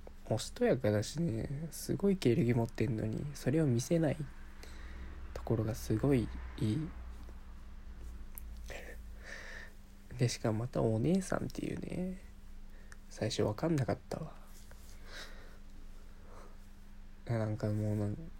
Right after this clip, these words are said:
あんまり口数は少なそうだけど、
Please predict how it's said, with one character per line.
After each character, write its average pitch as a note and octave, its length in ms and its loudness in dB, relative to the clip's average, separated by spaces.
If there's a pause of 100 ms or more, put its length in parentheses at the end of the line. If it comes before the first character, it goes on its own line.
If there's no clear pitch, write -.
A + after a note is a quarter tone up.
(960)
あ C#3+ 120 2
ん E3+ 500 2
ま E3 80 6
り D#3+ 100 4
口 - 300 -4
数 F3+ 260 4
は F3 120 10
少 - 340 4
な F#3 140 8
そ F3 220 6
う A2+ 40 10
だ F#2+ 100 8
け - 140 0
ど、 - 420 -2